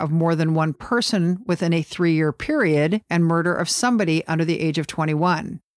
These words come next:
Ray Dandridge was charged with three counts of capital murders of the Baskerville Tucker family. Both men pleaded not guilty.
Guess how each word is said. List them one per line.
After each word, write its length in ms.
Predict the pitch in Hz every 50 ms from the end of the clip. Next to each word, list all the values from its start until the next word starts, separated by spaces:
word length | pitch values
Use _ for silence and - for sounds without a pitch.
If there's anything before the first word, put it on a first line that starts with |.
| _ _ _ _ -
Ray 240 | 175 175 175 175
Dandridge 800 | 160 143 - 180 196 214 254 285 269 - 175 156 151 156 147 -
was 200 | - 190 170 -
charged 420 | - - - 185 165 160 160 - -
with 160 | 170 160 -
three 300 | - - 170 180 214 233
counts 360 | - - 254 233 233 226 -
of 140 | - 170 -
capital 480 | - - - 220 254 269 - 254 247 202
murders 560 | 165 151 151 151 143 151 151 156 147 - - _
of 160 | - 165 156 160
the 80 | 165
Baskerville 600 | 151 165 156 156 - - - 175 160 156 160 156
Tucker 320 | - - 147 143 - 151 135
family. 560 | - - 190 185 170 160 - - - - - _ _ _
Both 280 | - 185 202 233 - -
men 240 | 208 202 202 208
pleaded 420 | 196 - - 190 180 170 175 160 156
not 300 | 156 151 151 147 - -
guilty. 520 | - 165 160 151 - - - - - 180